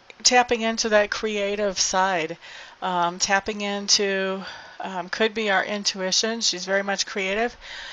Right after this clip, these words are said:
Queen of Clubs, she thinks outside the box. She's really good at problem solving because she doesn't let other people limit,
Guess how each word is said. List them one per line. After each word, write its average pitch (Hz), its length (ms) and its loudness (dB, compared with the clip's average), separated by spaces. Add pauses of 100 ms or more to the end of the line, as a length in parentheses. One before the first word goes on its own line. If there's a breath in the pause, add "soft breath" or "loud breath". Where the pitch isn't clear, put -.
(140)
Queen 294 200 4
of 269 120 -2
Clubs, 233 320 4
she 233 140 4
thinks 233 300 -4
outside 190 580 2
the 202 80 -2
box. 208 540 2
She's 190 220 0
really 190 200 0
good 190 120 -2
at 165 100 0
problem 190 380 2
solving 202 340 -2
because 190 280 -4
she 190 100 2
doesn't 180 280 0
let 185 140 0
other 185 180 -2
people 180 420 -4
limit, 190 360 -4